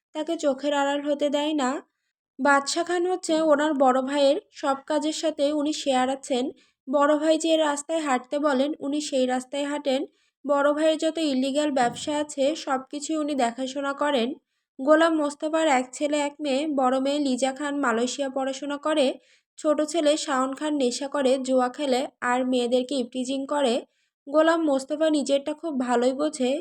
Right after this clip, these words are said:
সাধারণ জনগণের তা মেরে খেয়ে নিজের ঝুলিতে রাখতে পছন্দ করেন। তার বোনেরা ভাইয়েরা যত অন্যায় করুক তাতে সে পর্দা দেয়। তার ইলিগাল ব্যবসা আছে,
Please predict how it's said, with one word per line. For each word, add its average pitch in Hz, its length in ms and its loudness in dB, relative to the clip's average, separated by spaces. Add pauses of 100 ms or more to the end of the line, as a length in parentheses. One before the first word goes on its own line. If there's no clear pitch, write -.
সাধারণ 302 500 0
জনগণের 269 680 -2
তা 294 140 -8
মেরে 254 300 0
খেয়ে 254 320 0 (420)
নিজের 294 300 0
ঝুলিতে 311 400 0
রাখতে 247 360 0
পছন্দ 285 460 -4
করেন। 294 340 0 (320)
তার 330 200 2
বোনেরা 285 500 4
ভাইয়েরা 285 500 2
যত 269 280 0
অন্যায় 262 440 0
করুক 294 340 2
তাতে 269 260 0
সে 302 160 -4
পর্দা 269 420 -2
দেয়। 277 260 2 (220)
তার 330 180 0
ইলিগাল 285 500 0
ব্যবসা 254 440 -2
আছে, 294 300 -4